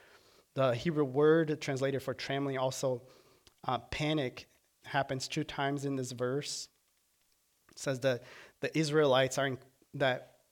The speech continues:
it's kinda interesting because in the chapter thirteen, it says that the Israelites were in quaking fear. Now we have the Philistines in quaking fear because the Lord intervened.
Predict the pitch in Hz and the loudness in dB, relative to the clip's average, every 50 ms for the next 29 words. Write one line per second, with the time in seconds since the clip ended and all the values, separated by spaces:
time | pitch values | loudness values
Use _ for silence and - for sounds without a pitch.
0 | - - - - - - 202 214 196 185 - 170 - - 143 131 127 127 - 143 | -20 -20 -20 -18 -4 0 2 2 2 2 2 -2 -4 -4 -4 -6 -4 -2 -2 -2
1 | 131 139 - - - 143 143 135 139 131 127 123 120 - - _ _ - - 151 | -2 -4 -8 -6 -4 -2 0 2 2 2 0 -2 -4 -8 -16 _ _ 0 2 2
2 | 147 - - 131 - - 170 185 185 185 - 143 131 131 135 127 - 143 131 123 | 2 2 0 -4 0 2 2 2 2 0 -4 -6 -6 -6 -8 -6 -6 -6 0 0
3 | 135 120 117 123 - - - 185 208 196 202 196 165 143 135 123 113 117 - - | 0 0 0 -2 -4 0 2 2 2 2 2 4 4 6 6 4 2 0 -6 -12
4 | - - 143 135 131 127 - - - 160 143 139 - 131 127 120 113 - - 127 | -10 -6 -6 -4 -4 -6 -8 0 2 4 4 4 2 -4 -6 -8 -8 -8 -6 -6
5 | 113 113 110 120 127 135 131 135 127 117 139 131 123 117 - - - _ _ _ | -6 -6 -2 2 2 4 4 4 2 4 4 4 4 2 -2 -14 -20 _ _ _
6 | _ _ _ _ - - - - - - - 170 165 160 139 - - - 127 113 | _ _ _ _ -14 -14 -14 -14 0 4 6 6 6 6 2 0 -4 -10 -12 -12
7 | 117 110 107 110 113 110 117 - - 120 117 - 120 117 110 - - - - - | -10 -12 -12 -12 -14 -14 -12 -8 -8 -8 -8 -8 -12 -14 -16 -16 -18 -18 -16 -16
8 | - - _ _ _ _ _ _ _ _ _ _ _ _ _ _ _ _ _ _ | -18 -20 _ _ _ _ _ _ _ _ _ _ _ _ _ _ _ _ _ _
9 | _ _ _ _ - 131 - - 131 123 120 117 123 123 123 120 123 123 117 - | _ _ _ _ -8 -4 -2 -2 -2 -2 -4 -4 -4 -4 -4 -4 -6 -8 -8 -10
10 | - 123 110 107 110 - - - - 117 - | -10 -12 -12 -12 -14 -16 -16 -16 -18 -20 -20